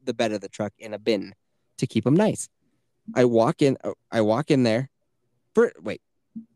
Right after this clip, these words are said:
I walk in there first with just Baby Yeti, and I'm like, "You guys buy clothes, right?" And they're like, "Oh, yeah, for sure. Just bring it up to this counter." And I was like,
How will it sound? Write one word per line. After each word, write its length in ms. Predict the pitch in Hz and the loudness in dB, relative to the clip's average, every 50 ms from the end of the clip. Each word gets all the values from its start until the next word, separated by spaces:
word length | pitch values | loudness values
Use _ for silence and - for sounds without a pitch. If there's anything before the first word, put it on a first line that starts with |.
| _ _ _ _ _ - | _ _ _ _ _ -2
I 80 | 127 | 0
walk 240 | 135 151 151 170 - | 0 0 -2 -2 -2
in 80 | 202 190 | -2 -2
there 120 | 180 160 | -2 -4
first 280 | - - 143 135 - - | -4 -4 -6 -6 -6 -6
with 100 | 123 - | -8 -8
just 200 | - 123 107 - | -8 -10 -6 -4
Baby 260 | 117 113 110 117 107 | -6 -4 -4 -4 -6
Yeti, 240 | 101 87 85 87 92 | -8 -8 -8 -8 -8
and 80 | 101 | -6
I'm 80 | 104 104 | -4 -4
like, 140 | 104 104 104 | -4 -4 -4
"You 140 | 117 123 127 | -2 -2 0
guys 200 | 135 127 120 110 | 2 2 2 2
buy 260 | 113 107 113 107 101 | 0 -2 -2 -2 -2
clothes, 380 | - - - 110 71 62 95 110 | -4 -4 -6 -6 -6 -6 -10 -10
right?" 200 | 92 98 113 123 | -8 -8 -6 -4
And 100 | 135 120 | -4 -2
they're 60 | 117 | -2
like, 140 | 120 127 143 | -2 -4 -4
"Oh, 120 | 202 233 226 | -4 -4 -2
yeah, 180 | 226 226 180 - | -2 -2 -2 -4
for 120 | - 180 | -4 -6
sure. 160 | - - 156 123 | -4 -4 -4 -4
Just 180 | 120 117 - | -6 -8 -4
bring 160 | - 135 135 | -4 -2 0
it 80 | 139 139 | 0 -2
up 100 | 135 - | -2 -4
to 80 | - 135 | -6 -12
this 140 | 131 127 - | -14 -14 -10
counter." 280 | - 131 98 87 - | -10 -10 -10 -10 -14
And 120 | 110 107 98 | -20 -20 -20
I 60 | 92 | -20
was 80 | 98 95 | -20 -20
like, 100 | 82 | -20